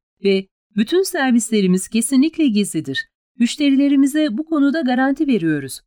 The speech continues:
diye ekledi. "Müşterilerinizden biri artık gizlilikle ilgilenmiyor. Bu bir polisiye vakadır. Beş dakika içinde arama emri getirtebilirim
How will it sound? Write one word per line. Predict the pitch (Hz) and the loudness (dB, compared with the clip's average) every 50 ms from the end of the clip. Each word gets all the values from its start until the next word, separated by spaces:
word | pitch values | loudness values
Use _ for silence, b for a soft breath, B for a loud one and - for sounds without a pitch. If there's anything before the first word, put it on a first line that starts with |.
| _ _ | _ _
diye | - 180 180 175 | -2 0 0 0
ekledi. | - 143 - - 151 139 135 - - _ _ _ _ _ _ _ _ _ _ _ _ _ _ | -2 -4 -12 -10 -12 -12 -12 -12 -18 _ _ _ _ _ _ _ _ _ _ _ _ _ _
"Müşterilerinizden | 220 254 262 - - 320 302 302 285 311 311 311 302 311 311 294 - 311 311 320 320 269 | 0 0 0 0 -2 0 2 4 4 4 4 4 4 4 2 2 0 0 2 2 2 2
biri | 196 190 156 180 254 320 - | 2 2 0 0 -2 -2 -2
artık | - 247 254 - 277 226 - - | -2 -4 -2 -2 -2 -4 -4 -2
gizlilikle | 165 190 190 175 190 202 254 277 - 302 269 | -2 -2 0 0 0 0 0 0 -2 -2 0
ilgilenmiyor. | 254 240 214 262 269 269 262 240 196 160 151 143 139 139 143 - _ _ _ _ _ _ | 0 0 2 2 2 2 2 2 2 2 0 -2 -4 -6 -8 -12 _ _ _ _ _ _
Bu | 233 226 190 | -2 0 2
bir | 220 262 285 | 2 0 0
polisiye | - - 247 220 202 214 - - 220 208 190 160 | -2 -2 -2 0 0 0 -2 0 0 0 0 0
vakadır. | 135 139 - - 151 131 135 131 - - _ _ _ _ _ _ | -4 -8 -10 -10 -12 -10 -10 -14 -14 -16 _ _ _ _ _ _
Beş | 160 202 285 311 - - - | -4 -4 -2 -2 -4 -4 -4
dakika | 208 208 208 214 202 196 220 185 | -6 -4 -2 -2 -2 -2 0 -2
içinde | 131 135 - - 156 151 147 151 147 | -2 -2 -2 -4 -4 -4 -2 -4 -4
arama | - - 175 190 196 208 233 320 | -4 -2 -2 0 2 2 0 0
emri | - - 240 240 247 285 240 | 0 2 2 4 4 2 2
getirtebilirim | 247 254 254 - 262 247 - 285 233 247 226 214 196 135 131 135 | 0 -2 -2 -2 -4 -2 -2 -2 -2 0 0 0 -2 -2 -4 -10